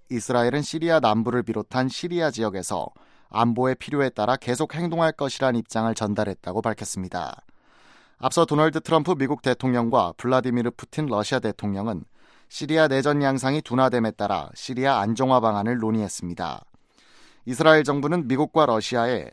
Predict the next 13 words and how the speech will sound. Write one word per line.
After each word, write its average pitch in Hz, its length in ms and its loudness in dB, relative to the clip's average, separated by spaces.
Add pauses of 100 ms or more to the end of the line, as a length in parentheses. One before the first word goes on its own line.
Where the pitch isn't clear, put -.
레바논의 120 540 0
시아파 160 420 -2
무장단체 110 840 -4 (200)
헤즈볼라를 123 540 0
비롯한 107 420 -4
시아파 151 480 -4
무장 113 300 -2
세력이 95 460 -8 (420)
시리아에 135 440 -2
주둔하지 135 440 0
못하게 131 480 -2
하도록 113 400 0
요구해왔습니다. 90 1000 -4